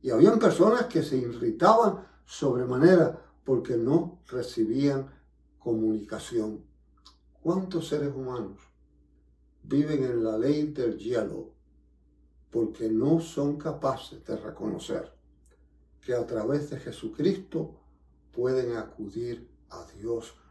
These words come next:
libremente, libre y espontáneamente,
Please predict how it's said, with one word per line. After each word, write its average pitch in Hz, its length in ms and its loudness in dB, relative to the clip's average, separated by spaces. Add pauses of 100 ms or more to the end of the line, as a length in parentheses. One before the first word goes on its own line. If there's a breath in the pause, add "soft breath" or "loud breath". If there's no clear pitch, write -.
(280 soft breath)
libremente, 113 1800 -4 (360 soft breath)
libre 190 760 6 (180)
y 127 140 -2
espontáneamente, 123 1000 -4